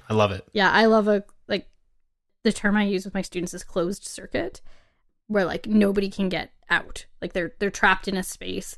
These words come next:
Speaker 1: Hmm.
Speaker 2: Um, I love it. Like, <laughs> I, I haven't seen Phone Booth since I first saw Phone Booth, but I remember really liking
Speaker 1: I loved
Speaker 2: Phone
Speaker 1: it too.
Speaker 2: Booth.
Speaker 1: Yeah.
Speaker 2: Um, <laughs> maybe worth revisiting with, like, Colin Farrell being pretty,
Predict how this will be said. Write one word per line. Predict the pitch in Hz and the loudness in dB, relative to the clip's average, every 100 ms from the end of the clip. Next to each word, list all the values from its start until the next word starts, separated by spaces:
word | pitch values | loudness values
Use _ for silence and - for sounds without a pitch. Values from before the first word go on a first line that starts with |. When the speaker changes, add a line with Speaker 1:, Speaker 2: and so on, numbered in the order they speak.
| - | -6
Speaker 1:
Hmm. | 110 101 - - | -6 -6 -10 -2
Speaker 2:
Um, | 170 120 - 76 202 - _ _ | 0 0 -4 -6 -8 -10 _ _
I | 208 202 | 0 2
love | 196 180 | 2 -2
it. | 165 | -6
Like, | 170 - 202 - | -8 -4 -2 -2
<laughs> | - | 2
I, | 262 - _ 240 - | 0 0 _ 2 4
I | |
haven't | 220 359 269 254 | 8 8 8 4
seen | - - 175 175 220 | -2 -12 -8 -2 -2
Phone | - 226 233 | 0 0 0
Booth | 226 233 240 233 _ _ | 0 -2 -2 -4 _ _
since | - - - 196 185 | -12 -10 -8 -8 -2
I | 190 | -4
first | - - - | -2 -8 -4
saw | 196 | -4
Phone | 214 240 | 0 0
Booth, | 240 254 | 0 6
but | 269 | 8
I | |
remember | 311 392 480 | 8 6 8
really | 466 440 415 | 8 8 6
liking | 285 269 151 | 6 6 8
Speaker 1:
I | |
loved | - 262 | 10 10
Speaker 2:
Phone | 247 | 10
Speaker 1:
it | 247 | 8
too. | 214 170 | 8 6
Speaker 2:
Booth. | 208 - 160 | 4 0 6
Speaker 1:
Yeah. | 147 - - | 6 4 -2
Speaker 2:
Um, | - 214 208 214 240 | 4 4 4 6 8
<laughs> | |
maybe | 233 262 233 294 | 10 10 10 10
worth | 254 247 240 240 | 10 8 6 2
revisiting | 220 208 214 214 202 185 | 2 2 2 0 0 -2
with, | 196 | -4
like, | - - | -6 -6
Colin | - 185 202 | -2 -2 -2
Farrell | - 78 - | -2 0 -2
being | 226 - - | -4 -4 -4
pretty, | 208 156 165 | -6 -6 -6